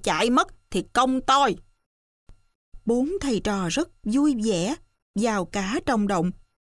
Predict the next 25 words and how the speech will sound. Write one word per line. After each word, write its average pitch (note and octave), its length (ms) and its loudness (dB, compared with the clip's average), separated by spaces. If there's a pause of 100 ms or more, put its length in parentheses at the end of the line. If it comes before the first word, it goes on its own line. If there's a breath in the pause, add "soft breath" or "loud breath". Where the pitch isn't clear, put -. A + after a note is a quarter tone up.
(140)
tìm F#3+ 360 0
gạo F#3 320 0
nước, B3+ 340 0 (260)
rau A3 280 0
cỏ, G3+ 400 -2 (460)
nhóm A3 320 2
bếp C#4+ 260 0
nấu A#3+ 240 2
bữa G3 160 2
cơm G#3+ 320 -2
chay, A3 280 -2 (420)
ăn G#3+ 280 0 (100)
uống B3+ 320 2
một G3+ 180 0
bữa. F#3+ 280 0 (1400)
Mọi G3+ 220 0
người F#3+ 360 0
ngủ F#3 340 0
luôn A#3+ 400 2
trong G#3 240 -2
động, F3+ 260 0 (680)
đêm G#3+ 280 0
ấy A#3+ 440 -2
bình F#3 260 0 (140)
yên. A3 320 -2